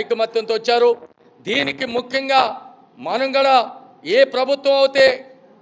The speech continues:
మనం వడ్డర్లను గుర్తిస్తుందో ఆ ప్రభుత్వాన్ని కూడా మన పార్టీలకు అతీతంగా గుర్తుపెట్టుకోవాలి బాధ్యత. ఎందుకంటే ఈరోజు వాల్మీకి జయంతిని చూసాం, కనకరాజు జయంతి చూసాం, మరి కృష్ణదేవరాయలను చూసాం. ప్రభుత్వం లాంఛనాలతో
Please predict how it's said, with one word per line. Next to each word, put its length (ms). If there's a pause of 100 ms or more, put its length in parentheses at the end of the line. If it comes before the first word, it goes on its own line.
మనం 160 (120)
వడ్డర్లను 460
గుర్తిస్తుందో 580 (520)
ఆ 20 (140)
ప్రభుత్వాన్ని 520
కూడా 180
మన 80 (120)
పార్టీలకు 440
అతీతంగా 400 (100)
గుర్తుపెట్టుకోవాలి 680
బాధ్యత. 280 (640)
ఎందుకంటే 480 (840)
ఈరోజు 280 (100)
వాల్మీకి 460
జయంతిని 400
చూసాం, 240 (540)
కనకరాజు 480
జయంతి 280 (120)
చూసాం, 280 (480)
మరి 160 (220)
కృష్ణదేవరాయలను 840
చూసాం. 260 (420)
ప్రభుత్వం 480 (120)
లాంఛనాలతో 640